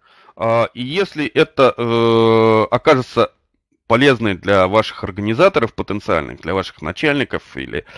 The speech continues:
для финансовых директоров или еще для кого-то, я буду очень рад, потому что я большой сторонник,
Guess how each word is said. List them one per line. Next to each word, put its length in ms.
для 120
финансовых 600
директоров 640
или 120
еще 300
для 120
кого-то, 520
я 260
буду 340
очень 420
рад, 300
потому 360
что 160
я 160
большой 340
сторонник, 640